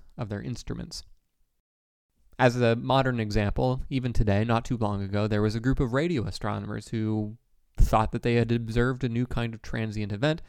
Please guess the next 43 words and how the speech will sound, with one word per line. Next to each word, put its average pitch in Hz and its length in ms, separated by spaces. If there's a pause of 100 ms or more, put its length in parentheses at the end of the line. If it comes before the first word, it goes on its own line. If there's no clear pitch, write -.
(720)
but 143 120
eventually 214 400
noticed 175 360
that 180 160
it 170 120
only 160 280
seemed 160 300
to 151 140
occur 143 260
during 120 360
lunchtime, 120 600 (300)
and 117 100
eventually, 110 560 (480)
after 107 500 (340)
a 120 80
lot 113 180
of 107 100
diligent 107 380
work, 101 300 (460)
traced 117 280
the 110 80
signal 107 280
back 98 300
to 107 160
a 98 60
microwave 101 500
in 95 80
the 95 80
break 101 260
room. 82 220 (1800)
The 180 80
second 247 360
radical 160 480
event 113 280
in 107 80
this 101 140
era 95 320 (460)
was 131 140
due 165 140
to 190 80
the 165 100
work 139 180
of 117 80